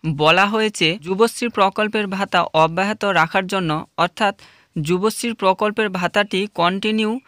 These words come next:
রাখার জন্য আপনাদের যে ছ মাস অন্তর অন্তর রিনিউয়াল করতে হয়, সেই রিনিউয়াল কিন্তু এবারে আপনাকে আর করতে হবে না। অর্থাৎ ডিসেম্বর মাসে যদি আপনি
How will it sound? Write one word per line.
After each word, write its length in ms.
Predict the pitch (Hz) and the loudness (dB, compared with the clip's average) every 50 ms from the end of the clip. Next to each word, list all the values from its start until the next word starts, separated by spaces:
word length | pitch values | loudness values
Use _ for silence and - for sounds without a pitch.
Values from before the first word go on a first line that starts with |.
| _ _ _ | _ _ _
রাখার 460 | - 160 160 170 175 175 - 220 202 190 | -2 2 4 4 4 2 2 0 0 0
জন্য 320 | 214 214 208 208 208 202 - | -2 -4 -2 -2 -2 -2 0
আপনাদের 580 | 151 160 170 - 202 202 202 202 202 196 185 | 0 0 0 0 0 -2 0 0 0 -2 -2
যে 120 | 175 180 175 | -2 -4 -4
ছ 220 | 165 - - - | -4 -6 -2 0
মাস 360 | 180 185 196 208 214 214 - - - | 0 2 2 2 0 0 -2 -4 -2
অন্তর 300 | - 170 180 185 - 208 | -2 -2 -2 -2 -2 -2
অন্তর 340 | 208 208 208 208 196 202 226 - _ _ _ _ _ - | -2 -2 -2 -2 -2 -2 -4 -6 _ _ _ _ _ -2
রিনিউয়াল 460 | 156 156 165 185 190 196 208 214 220 220 | 0 2 2 4 4 4 4 2 2 2
করতে 340 | - 220 214 - - - | 0 -2 -2 -2 -2 -2
হয়, 320 | 190 180 180 147 156 180 226 - - - _ _ | 0 2 2 2 2 0 -2 -8 -16 -20 _ _
সেই 260 | - - - 196 214 208 | -8 0 2 4 4 4
রিনিউয়াল 420 | 180 185 185 190 196 202 208 208 | 4 2 2 2 2 2 2 2
কিন্তু 380 | 208 214 208 202 - 208 233 220 - - | 0 -2 -4 -2 -2 -2 -2 -2 0 2
এবারে 380 | 180 185 180 196 196 208 220 | 2 4 4 4 2 4 4
আপনাকে 440 | - 180 170 - 196 196 185 - 196 | 2 2 2 0 -2 -4 -2 0 2
আর 160 | 180 190 226 254 - - | 4 4 2 0 -2 -2
করতে 280 | - 180 185 - 202 | -2 -2 0 0 -2
হবে 280 | 196 180 196 190 196 185 | 0 2 2 2 2 2
না। 240 | 165 143 131 - - - - _ _ _ - | 2 2 0 -2 -6 -16 -20 _ _ _ -4
অর্থাৎ 380 | - 165 170 - - 208 208 | -2 -2 0 2 2 0 0
ডিসেম্বর 540 | 180 156 156 175 - - 214 214 214 220 214 | 2 0 -2 0 0 0 -2 -2 0 -2 0
মাসে 320 | 208 208 214 220 - 226 | 0 0 0 0 0 0
যদি 280 | 214 226 220 202 214 220 - - | 0 0 0 0 -2 -2 0 2
আপনি 400 | 185 196 - - 196 170 175 | 0 0 2 0 0 0 -2